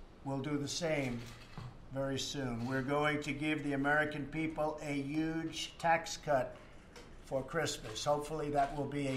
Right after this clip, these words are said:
great, big, beautiful Christmas present. With the Democrats giving us no votes for tax cuts for purely political reasons, obstructionists,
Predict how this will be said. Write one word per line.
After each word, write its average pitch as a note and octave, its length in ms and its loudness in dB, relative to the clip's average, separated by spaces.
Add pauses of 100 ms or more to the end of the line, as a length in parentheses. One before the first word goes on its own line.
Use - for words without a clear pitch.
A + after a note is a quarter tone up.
(160)
great, D3 240 2 (240)
big, D3 240 0 (920)
beautiful D3+ 680 0
Christmas D#3 420 0
present. C3 440 4 (1160)
With C#3+ 140 -4
the D3 80 -2
Democrats E3+ 640 6
giving E3+ 340 2
us D3+ 220 4
no E3 200 6
votes E3 340 8
for D3 100 0
tax D#3 400 8
cuts B2+ 320 0
for C#3 140 -6
purely D#3+ 420 2
political D3+ 560 2
reasons, C#3+ 800 -2
obstructionists, - 1000 0